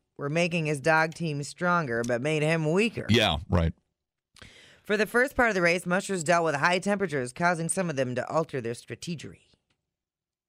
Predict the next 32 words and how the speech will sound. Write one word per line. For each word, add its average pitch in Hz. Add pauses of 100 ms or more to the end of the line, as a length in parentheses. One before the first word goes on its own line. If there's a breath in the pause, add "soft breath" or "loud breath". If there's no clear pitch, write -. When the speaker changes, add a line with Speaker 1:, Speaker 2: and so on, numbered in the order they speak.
(720 loud breath)
Speaker 1:
You 202
get 254
about 226
fifty 214
thousand 185
dollars 165
for 135
winning. 131
Speaker 2:
Mm-hmm. 87 (140)
Speaker 1:
The 175
exact 185
amount 170
won't 156
be 151
calculated 151
until 143
the 135
total 147
number 135
of 131
finishers 139
are 120
known 113
that 95
split -
the 113
prize 123
Speaker 2:
And 98
you 101
Speaker 1:
purse. 87
Speaker 2:
get 104
a, 87